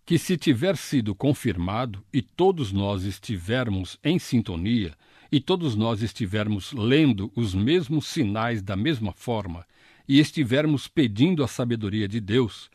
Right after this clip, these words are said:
podemos saber que o Pai está atuando de acordo conosco.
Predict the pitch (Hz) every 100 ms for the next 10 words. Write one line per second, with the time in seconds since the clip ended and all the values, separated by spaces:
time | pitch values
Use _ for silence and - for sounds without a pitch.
0 | _ _ _ 202 165 175 170 - 117 123
1 | 156 - 165 - 120 139 - - 123 131
2 | - 156 117 151 156 131 113 - 120 127
3 | 131 165 143 101 98 - -